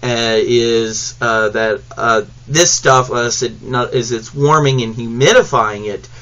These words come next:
so the air, the lungs don't dry out, the, the air doesn't dry out our lungs. So it's basically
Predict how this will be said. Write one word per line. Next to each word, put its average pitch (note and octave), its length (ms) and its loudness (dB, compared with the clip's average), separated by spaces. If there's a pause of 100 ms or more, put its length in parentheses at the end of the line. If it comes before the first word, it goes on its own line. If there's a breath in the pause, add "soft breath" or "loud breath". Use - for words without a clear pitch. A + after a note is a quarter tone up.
so D#3 220 2
the B2+ 220 4
air, B2+ 140 4
the B2 380 0
lungs B2 360 2
don't A#2 220 -2
dry G#2 320 0
out, G#2 260 -2
the, G2 400 -10
the A2+ 200 -4
air A#2+ 240 4
doesn't A2+ 240 -2
dry A2 160 -2
out G#2 100 -2
our G2+ 140 -2
lungs. C#3 500 0 (380 loud breath)
So E3+ 240 -2
it's D#3+ 180 -6
basically F3 720 -2